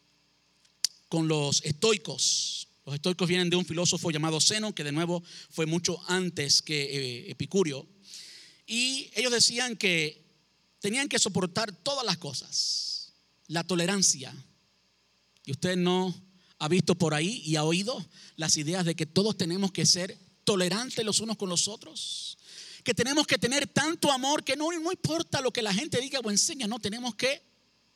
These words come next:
no, no, no. No puedes, no puedes, eh, ofender a nadie con tu mensaje. ¿Lo vemos hoy por ahí o no?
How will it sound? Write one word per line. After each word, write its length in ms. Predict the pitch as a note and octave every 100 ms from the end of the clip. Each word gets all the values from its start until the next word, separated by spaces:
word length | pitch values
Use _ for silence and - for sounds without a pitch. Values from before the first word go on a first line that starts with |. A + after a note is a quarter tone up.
| _ _
no, 100 | D#3
no, 120 | F3
no. 240 | F#3 G3 C3+ C#3+ - - _ _ _
No 80 | D#3+
puedes, 400 | E3 A3+ A#3+ -
no 100 | F#3+
puedes, 520 | F3 G#3+ G#3+ G#3 - -
eh, 320 | E3+ D3 D3 -
ofender 580 | E3+ - E3 D3+ G#3
a 60 | G3+
nadie 360 | F3 G#3+ G3 F3+
con 160 | D#3+
tu 260 | D3+ D#3 D3
mensaje. 680 | C#3+ C3+ - F3 C3+ B2 F#3 _ _ _ _ _ _ _ _ _ _ _ _ _ _ _ _
¿Lo 80 | D#3
vemos 240 | F3 A#3 C4
hoy 80 |
por 140 | - A3+
ahí 120 | C4
o 60 | A#3+
no? 180 | D#3